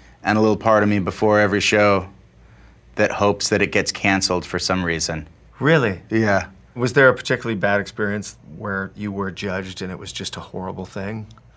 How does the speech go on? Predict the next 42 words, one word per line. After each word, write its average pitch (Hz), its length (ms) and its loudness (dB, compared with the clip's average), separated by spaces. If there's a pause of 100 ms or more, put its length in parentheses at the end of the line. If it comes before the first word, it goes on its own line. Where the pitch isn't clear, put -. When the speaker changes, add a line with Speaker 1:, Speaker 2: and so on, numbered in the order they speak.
(380)
Speaker 1:
Like, 95 220 -2
I 101 60 4
remember, 107 520 2 (720)
uh, 98 340 2 (240)
putting 110 260 2
on 104 160 2
a 104 60 2
little 104 220 2
show 101 340 2
for 101 160 -4
my 95 160 2
cousin 107 720 0
and 92 160 0
her 90 120 -2
boyfriend, 104 840 0 (1040)
and, 104 260 2
um, 98 440 0 (1300)
I 101 60 4
was 95 140 0
putting 123 320 0
on 113 180 4
the 101 80 0
thing, 113 340 2
and 104 80 0
there 101 80 0
was 95 160 -2
a 98 80 2
punchline 107 680 2
to 104 80 0
the 98 100 0
thing 107 460 2
that 104 120 2
I 104 80 2
was 107 160 0
doing. 110 320 2
I 101 60 0
don't 113 140 2
even 107 80 0
remember 104 240 -2
what 101 80 2
it 78 80 -4
was. 110 340 2